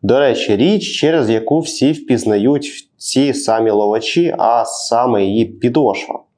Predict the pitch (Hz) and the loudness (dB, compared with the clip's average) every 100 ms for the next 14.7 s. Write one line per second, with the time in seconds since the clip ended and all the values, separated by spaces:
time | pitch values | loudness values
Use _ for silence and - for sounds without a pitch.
0 | _ _ - 123 123 120 117 110 131 127 | _ _ -2 0 0 -2 -2 -4 -4 -4
1 | 123 180 190 - 98 - 107 - 95 - | -2 -4 -2 -4 -6 -4 -8 -6 -8 -4
2 | 107 101 107 127 151 - 139 110 104 101 | -2 0 -2 -2 -4 -4 -6 -4 -2 -4
3 | - - - 101 117 113 - 104 107 95 | -4 -4 0 0 0 0 -2 -2 -2 -4
4 | 104 - 104 98 110 107 95 92 95 95 | -6 -4 -2 0 -2 -4 -8 -6 -4 -2
5 | 95 107 104 87 - - _ _ 147 147 | -4 -2 -2 -2 -6 -20 _ _ -2 -2
6 | 151 120 113 107 110 135 170 147 123 120 | 0 2 2 2 0 0 2 2 0 0
7 | 117 196 - - 107 107 110 131 185 156 | 0 0 0 -2 0 0 2 2 2 0
8 | - 107 90 123 156 147 120 110 110 110 | 0 -4 0 0 0 0 0 0 0 0
9 | 98 123 123 113 110 110 110 120 104 - | 0 0 0 0 0 0 2 0 -2 -6
10 | 95 - - _ - _ - 214 - 156 | -8 -10 -12 _ -20 _ -2 0 2 2
11 | 180 127 107 127 - 117 104 101 131 135 | 2 0 2 0 0 -2 -2 0 2 2
12 | 113 104 - - 113 131 120 101 104 117 | 0 -4 -8 -6 0 2 2 0 2 0
13 | 135 - 98 101 101 - - 110 117 120 | 0 -2 0 0 0 -4 -4 -2 0 -2
14 | 117 104 98 101 113 - - | -2 -2 -2 -2 -4 -2 -2